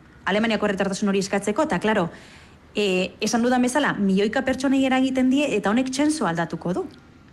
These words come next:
Ze, o, e, hemen dena dago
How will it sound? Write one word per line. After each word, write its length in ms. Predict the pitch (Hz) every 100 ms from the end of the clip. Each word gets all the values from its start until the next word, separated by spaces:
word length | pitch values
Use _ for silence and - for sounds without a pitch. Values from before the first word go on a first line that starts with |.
| - - - - -
Ze, 280 | - - 208 -
o, 60 | - - -
e, 80 | - - - - -
hemen 380 | 254 262 294 269 254
dena 240 | 277 302
dago 300 | 285 214 196